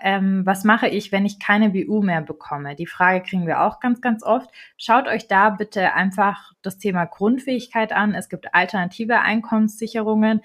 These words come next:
die beraten wir auch. Ich würde euch empfehlen, einfach ins Erstgespräch zu kommen. Wenn ihr nicht direkt in Behandlung jetzt aktuell seid, außer ihr seid direkt in Behandlung, wenn jetzt gerade eine Behandlung läuft, dann könnt ihr es vergessen, überall, das ist so mal die Aussage.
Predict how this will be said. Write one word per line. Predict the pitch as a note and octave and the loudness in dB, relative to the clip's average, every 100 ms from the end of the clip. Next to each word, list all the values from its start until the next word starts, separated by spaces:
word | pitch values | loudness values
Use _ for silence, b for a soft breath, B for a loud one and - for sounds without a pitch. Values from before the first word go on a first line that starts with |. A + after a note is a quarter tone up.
| B B | B B
die | G3 | -4
beraten | F#3 F3+ F#3+ F#3+ | 0 4 2 2
wir | F3+ D3+ C#3+ | -2 0 2
auch. | F#3 F#3+ | 2 0
Ich | - G#3+ | -8 -4
würde | G#3+ G#3 | -4 -4
euch | - | -4
empfehlen, | F#3 F#3+ G3+ G3 F#3 | -6 -4 -2 -2 -2
einfach | - F#3+ F#3 G3 F#3+ - | -2 -2 -2 -4 -4 -6
ins | F3+ F#3 | -6 -4
Erstgespräch | F3+ A3+ - D4 D4 A#3+ A#3 | 0 0 0 -8 -6 -6 -6
zu | - | -8
kommen. | A3 - A3 A3 G#3+ B B B _ | -10 -2 2 2 0 B B B _
Wenn | G3 F#3+ | -2 0
ihr | F#3 | 0
nicht | G3+ G3 - | 0 -2 -2
direkt | G#3+ - E4 - | 0 0 -2 -2
in | G3+ | 0
Behandlung | F#3 G3 G#3 G#3 F#3+ | 2 2 2 0 0
jetzt | F#3 - | -2 -2
aktuell | G#3 - - - A3 A3+ | -4 -4 -6 0 0 0
seid, | F3 E3+ A3+ C4+ - _ | 2 2 0 -4 -12 _
außer | F3+ F#3+ F#3 | -4 -2 -2
ihr | D#3+ | -2
seid | D#3+ D#3 | -4 -2
direkt | A3+ A#3 A#3+ | -2 -2 -2
in | - G#3+ | -2 -2
Behandlung, | G3+ G3+ G#3 G#3 | 0 0 0 -2
wenn | F3+ | -4
jetzt | F3 - | -6 -2
gerade | F3 F#3 | 0 0
eine | F3+ | -2
Behandlung | F3 F3+ E3+ E3+ | -2 -4 -4 -4
läuft, | E3 F3+ F#3 | -2 -2 -2
dann | F3+ | -6
könnt | - E3 | -6 -8
ihr | |
es | - | -8
vergessen, | D#3 F3+ A#3+ B3+ A#3+ - | -2 -2 0 -2 -4 -2
überall, | G#3+ G#3 D#3+ G#3 A#3+ B3 - | 2 2 4 2 2 0 -6
das | F#3+ F#3+ | -10 -8
ist | F#3 | -8
so | F#3+ F3+ | -6 -2
mal | F3 E3 | -2 -2
die | D#3+ | -2
Aussage. | F3 F#3+ G#3 F#3+ F#3 F#3 | -4 -4 0 0 0 -4